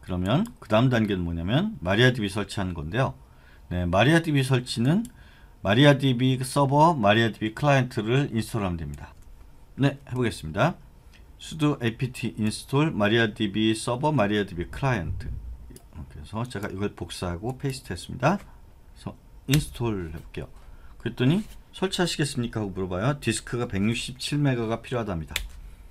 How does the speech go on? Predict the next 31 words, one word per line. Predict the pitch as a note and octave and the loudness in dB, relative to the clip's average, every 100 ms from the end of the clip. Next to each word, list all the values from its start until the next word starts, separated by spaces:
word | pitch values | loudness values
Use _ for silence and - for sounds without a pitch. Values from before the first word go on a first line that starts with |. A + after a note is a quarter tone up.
| - - - - | -20 -20 -16 -10
네, | - - - | -10 -10 -8
여러분들 | G2+ A#2+ A#2+ - | -2 0 0 -2
디스크를 | - C3 - C#3+ C3+ | -6 -4 -2 0 2
미리 | F#2+ G2+ G2 B2 F#3 - - - - | 2 0 0 0 -2 -8 -16 -18 -8
확보해 | D3+ - D#3 | -8 -2 2
놓는 | C3 G#2+ F2 | 2 2 -2
게 | F2 | -8
중요하다고 | - G2 F#2+ F2+ E2+ | -6 -2 -2 -2 -6
그랬죠. | D#2+ - A2 C#3 A3 - - - - - - - - - - - - | -10 -8 0 0 0 -6 -20 -20 -20 -20 -20 -20 -20 -18 -18 -18 -6
어, | C#3+ D3 | -6 -4
디스크 | A#2 A2 - A3+ | -4 -4 -2 0
용량을 | G#3 D#3 E3 D#3 | 2 4 2 2
보는 | A#2 C3+ | 2 4
방법이 | C3+ C3 B2 C#3 | 4 2 0 -2
무엇이 | G#2+ F#2 A#2 B2+ A2+ | -2 0 0 0 -2
있나요? | F2 F2 G#2+ G#2 D2 - - - | 0 -2 -2 -2 -6 -14 -20 -12
어, | F2+ F2 F2 | -8 -6 -6
좀 | C#3 F3 | -2 -2
이따 | F3 | -2
제가 | C#3 F#2+ | -4 -4
보여드릴게요. | - F2+ E2+ E2+ - A2+ C3 - | -4 -4 -6 -8 -8 -8 -8 -14
디에프라고 | - G2 A2+ B2 B2 F#2+ - - F2 D#2+ C#2 - F#2 G#2+ | -6 0 2 0 0 -4 -4 -12 -10 -12 -10 -4 -2 -2
하는 | G#2+ F#2 | -2 -2
명령을 | D#2 E2+ E2 D#2 | -4 -4 -6 -8
치면 | - G2+ E3+ - - - - - | -6 -2 -2 -4 -16 -20 -20 -6
디스크 | A#2+ - A#2+ | -4 -2 0
용량을 | F2 E2 D2 D#2 E2 F2+ | 0 -2 -6 -10 -10 -8
여러분들 | E2+ D2+ D2+ | -6 -8 -10
보실 | E2 - - | -8 -6 -8
수가 | - B1 | -12 -12
있습니다. | - - C2 - | -12 -10 -12 -12